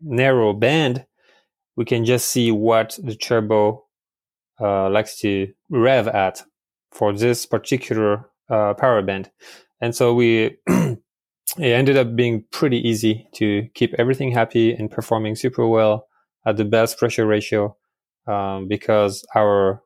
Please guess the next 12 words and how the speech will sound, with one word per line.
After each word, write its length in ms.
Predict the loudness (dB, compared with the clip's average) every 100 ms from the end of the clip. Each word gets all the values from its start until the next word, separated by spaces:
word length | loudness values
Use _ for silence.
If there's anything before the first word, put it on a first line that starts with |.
| _
power 240 | 0 2 2
band 440 | 0 -2 -4 -6 -4
is 180 | 0 2
almost, 400 | 2 2 0 -2
like, 160 | 0
a 80 | 0
thousand 680 | 0 0 0 -4 -6 -8 -10 _ _ _ -2
R 120 | -2
P 140 | 0 0
M 160 | 0
only, 300 | 0 0 -2
like, 180 | -4 -10